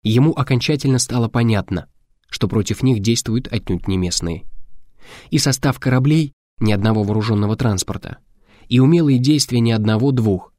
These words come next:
а всей массы пилотов-истребителей, и общая четкость маневров, и продуманность засады, не завершившейся успехом только из-за того, что его паранойя за последние несколько месяцев взлетела на ранее недосягаемую высоту, прямо кричали о том, что против него действует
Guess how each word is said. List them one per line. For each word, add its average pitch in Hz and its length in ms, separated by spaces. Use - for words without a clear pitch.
а - 80
всей 110 220
массы 110 340
пилотов-истребителей, 104 1160
и 120 100
общая 139 320
четкость 107 400
маневров, 107 540
и - 60
продуманность 104 680
засады, 104 480
не 117 140
завершившейся 110 720
успехом 104 440
только 101 260
из-за 95 160
того, 101 200
что - 160
его 92 160
паранойя 101 400
за 90 120
последние 95 460
несколько 95 420
месяцев 92 440
взлетела 95 460
на 98 120
ранее 95 280
недосягаемую 95 720
высоту, 101 460
прямо 139 300
кричали 131 460
о 92 100
том, 131 300
что - 180
против 151 320
него 143 220
действует 104 560